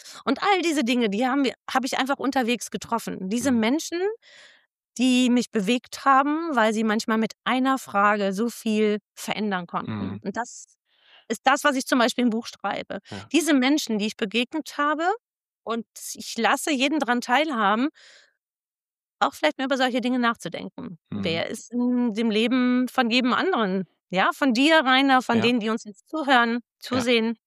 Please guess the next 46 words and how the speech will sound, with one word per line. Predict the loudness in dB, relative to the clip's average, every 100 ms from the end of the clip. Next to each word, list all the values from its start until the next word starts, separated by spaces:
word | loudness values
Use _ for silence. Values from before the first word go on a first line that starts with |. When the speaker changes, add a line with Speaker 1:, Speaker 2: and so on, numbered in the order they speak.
| _ _
Speaker 2:
Genau. | -12 -10 -12 -18 -18 -14
Und | -4
wenn | 0
man | 2
dann | 2 0 -2
das | -2 -2 0
so | 2 2 0 -12 _
w-, | -14
w-, | -14 -14 -14 -14
spürt, | -4 2 4 4 2 0
wahrnimmt, | 2 2 2 2 0
se-, | -2 -2
sein | -2
Inneres, | 2 2 4 4 4 2 0
seine, | 0 2 0 -2 -2
äh, | -4 -4
ne, | -4 -6 -8 -6
will | -4
jetzt | -4
nicht, | -4 -6 -8
äh, | -6 -4 -4 -6
super | -6 -6
spirituell | -6 -6 -6 -4 -4 -2
werden, | 0 0
aber | -2 -4 -6 -20 -10
dass | -4
man | 0
das | 0
so | 2 0 0
erkennt, | -4 -2 0 2 0 -4 -16 _ _ _ _ _ _ _ -4
dann | -4
kann | 0 0
man | 0
da |
auch | 0
dran | -2 -2
arbeiten. | 0 0 -2 -4 -18 _
Das | -12 -10
ist | -8
do-, | -10
das | -10 -10
ist | -6
doch |
ganz | -4 -4
wichtig, | -4 -4
ne? | -4